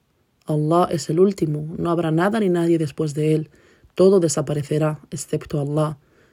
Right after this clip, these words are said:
Él es el último, nada ni nadie habrá detrás de ti. Wal-zahiru. Al-zahir. Al-zahir viene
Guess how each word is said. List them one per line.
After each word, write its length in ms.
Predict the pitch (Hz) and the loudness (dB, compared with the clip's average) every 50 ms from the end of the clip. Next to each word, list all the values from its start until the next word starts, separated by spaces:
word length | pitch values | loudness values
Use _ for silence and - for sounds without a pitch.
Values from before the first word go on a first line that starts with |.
| _ _ _ - | _ _ _ 2
Él 160 | 170 170 170 | 4 4 4
es 160 | 185 170 - | 4 0 0
el 80 | 160 151 | 0 2
último, 460 | 170 180 160 - - 165 165 170 220 240 | 4 2 2 2 -2 -2 -2 -2 -4 -6
nada 280 | 214 165 165 160 170 160 | -6 -4 -2 -2 0 0
ni 80 | 160 | 0
nadie 360 | 156 170 170 170 180 185 - - | 0 0 0 2 2 0 0 0
habrá 240 | 165 151 151 156 151 | -4 -4 -4 -2 -2
detrás 320 | 151 135 - 151 147 135 | -4 -4 -4 -6 -8 -6
de 80 | - - | -8 -12
ti. 280 | - - 156 151 135 - _ _ _ _ _ _ _ _ _ _ _ _ _ - _ _ _ _ _ _ _ _ _ _ _ | -6 -4 -6 -6 -6 -10 _ _ _ _ _ _ _ _ _ _ _ _ _ -20 _ _ _ _ _ _ _ _ _ _ _
Wal-zahiru. 1080 | 175 180 185 175 151 143 143 147 170 180 180 185 185 185 175 - 156 151 151 151 147 147 139 - _ _ _ _ _ _ _ _ _ _ _ - | -6 -4 -4 -4 -6 -8 -6 -2 -2 0 0 0 -2 -6 -6 -4 -4 -2 -2 -2 -6 -8 -10 -20 _ _ _ _ _ _ _ _ _ _ _ -6
Al-zahir. 840 | - 170 156 147 143 139 143 160 165 170 170 156 - - 147 143 139 - _ _ _ _ _ _ _ _ - - | -4 -4 -4 -4 -6 -4 -2 0 0 0 0 -2 -4 -6 -8 -8 -8 -10 _ _ _ _ _ _ _ _ -16 -12
Al-zahir 600 | 185 165 160 156 180 202 220 214 - 185 180 160 | -10 -10 -6 -2 0 0 0 0 2 0 0 2
viene 420 | 160 165 170 175 175 175 185 196 | 2 2 4 4 4 2 0 -4